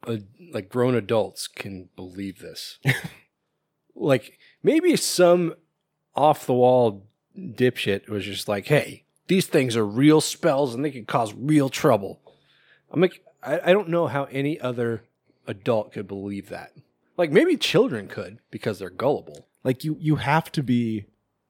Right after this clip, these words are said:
Speaker 2: a priest or a reverend or an exorcist or something to say that and not get chased out of the room with a broom.
Speaker 1: I, sure,
Speaker 2: Like,
Speaker 1: yeah.
Speaker 2: if I just went into the library and started being like, "Harry Potter books have real spells that conjure spirits," people would be like, "Get out of here, crazy."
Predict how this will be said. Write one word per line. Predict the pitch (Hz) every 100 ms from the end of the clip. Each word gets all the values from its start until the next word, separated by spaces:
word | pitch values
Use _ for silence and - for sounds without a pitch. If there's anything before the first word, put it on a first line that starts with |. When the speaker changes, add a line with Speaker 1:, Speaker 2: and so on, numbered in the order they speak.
| _ _ _ -
Speaker 2:
a | 95
priest | - 107 98 - 107
or | 95
a |
reverend | 95 92 95 87
or | 82
an | 82
exorcist | 87 92 85 87 87
or | 85
something | 98 92 87 87 - _ _ _ _ _ _ -
to | 120
say | 107 - 151
that | 139 98 87 - _ _ _ -
and | 101
not | 110 104 110
get | 107
chased | - 123 117
out | 107 104 -
of | 107
the | 95
room | 95 98 95
with | 90
a |
broom. | 82 87 62 - _ - _ _ _ _ _ _ _ - _ _ -
Speaker 1:
I, | 92 95 _ 87
sure, | - 98 107
Speaker 2:
Like, | 139
Speaker 1:
yeah. | 160
Speaker 2:
if | 127 139 -
I | 120 160
just | 180
went | 143 151
into | 160
the | 127
library | 104 113 131 135 165
and | 156
started | 131 120
being | 107 113
like, | 110 120
"Harry | 226 269 208
Potter | 254 254 208
books | 202 196
have | 175 156
real | 254 240
spells | 196 240 254 202
that | 175
conjure | - 240 240 196
spirits," | 175 247 226 131 -
people | 139 117
would |
be |
like, | 110 -
"Get | 359
out | 226 190
of | 180
here, | 156
crazy." | - 214 180 180